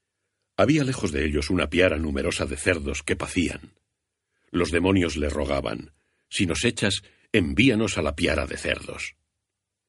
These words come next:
Les respondió: "Id". Ellos salieron y se metieron en los cerdos. Al instante toda la piara se lanzó con ímpetu por la pendiente hacia el mar, muriendo en las aguas.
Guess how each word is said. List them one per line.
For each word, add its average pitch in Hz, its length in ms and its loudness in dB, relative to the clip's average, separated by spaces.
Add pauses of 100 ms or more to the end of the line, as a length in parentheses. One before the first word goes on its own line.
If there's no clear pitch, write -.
(120)
Les 82 240 2
respondió: 73 720 -2 (460)
"Id". 90 280 2 (1040)
Ellos 95 360 4
salieron 110 560 2 (160)
y 104 80 2
se 90 140 2
metieron 80 400 2
en 76 100 0
los 73 140 -2
cerdos. - 500 -8 (760)
Al 87 140 4
instante 98 460 2
toda 104 240 2
la 101 100 2
piara 110 320 2
se 104 140 -2
lanzó 101 340 0
con 104 140 2
ímpetu 98 400 0
por 92 180 0
la 82 100 2
pendiente 82 540 0
hacia 73 260 -2
el 69 140 -4
mar, 78 260 0 (400)
muriendo 73 540 -2
en 65 100 -2
las 65 160 -2
aguas. 69 480 -10